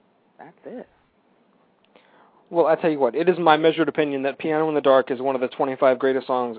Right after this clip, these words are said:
Speaker 2: ever. Ever.
Speaker 1: Yeah.
Speaker 2: And I wanna hear as much about the inception and creation of that song as you're comfortable sharing. And I,
Speaker 1: Oh.
Speaker 2: you know, I say that only because so many writers are kinda loath to,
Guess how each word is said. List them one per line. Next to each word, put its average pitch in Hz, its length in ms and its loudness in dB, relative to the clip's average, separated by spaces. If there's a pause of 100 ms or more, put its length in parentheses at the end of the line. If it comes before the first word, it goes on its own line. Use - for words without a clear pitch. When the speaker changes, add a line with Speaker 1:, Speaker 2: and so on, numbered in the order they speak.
Speaker 2:
ever. 113 260 -8 (480)
Ever. 139 340 -2 (160)
Speaker 1:
Yeah. 117 200 -18 (400)
Speaker 2:
And 147 180 0
I 151 120 4
wanna 175 200 4
hear 147 300 4
as 135 140 0
much 156 220 2
about 151 280 8
the 147 120 2
inception 151 600 -2
and 135 180 -8
creation 151 400 -2
of 143 120 -2
that 135 200 4
song 131 320 0
as 139 160 2
you're 151 100 0
comfortable 135 360 -4
sharing. 117 360 -6 (480)
And 147 220 -2
I, 147 160 0
Speaker 1:
Oh. 302 140 -4
Speaker 2:
you 156 60 0
know, 147 120 2
I 139 140 4
say 214 140 6
that 151 180 8
only 175 200 4
because 156 360 4 (160)
so 202 100 6
many 190 160 2
writers 151 400 6 (140)
are 139 180 4
kinda 143 220 0
loath 147 320 4 (160)
to, 135 280 2